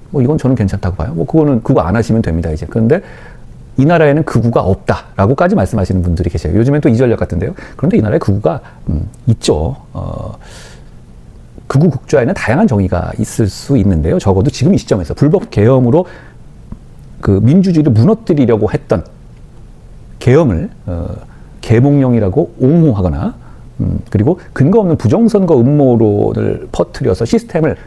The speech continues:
부정하는 사람들은, 그리고 그런 생각을 자기 혼자 하는 건 상관없지만 그걸 다른 사람한테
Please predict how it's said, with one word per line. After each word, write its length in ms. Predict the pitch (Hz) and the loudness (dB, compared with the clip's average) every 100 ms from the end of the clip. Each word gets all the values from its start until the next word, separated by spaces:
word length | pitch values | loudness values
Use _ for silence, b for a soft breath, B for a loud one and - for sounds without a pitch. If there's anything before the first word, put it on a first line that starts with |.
| B | B
부정하는 500 | - - 165 196 170 | -2 0 2 2 2
사람들은, 460 | 131 85 78 80 85 | 0 0 0 -2 -2
그리고 220 | 104 110 | 0 -2
그런 200 | 87 127 | 0 0
생각을 400 | 160 175 101 170 - B - | 2 0 2 0 0 B -6
자기 280 | - 123 | 0 2
혼자 300 | 196 220 139 - - - - - - - | 2 2 0 -4 -18 -20 -20 -20 -20 -10
하는 180 | - 113 | -2 0
건 80 | 113 | 2
상관없지만 640 | 151 143 - 82 76 170 - B | 2 0 -2 -4 -2 -2 -4 B
그걸 340 | - 117 143 190 B - | -2 2 2 0 B -4
다른 240 | 101 127 | 0 0
사람한테 460 | 127 120 87 - | 2 0 0 -4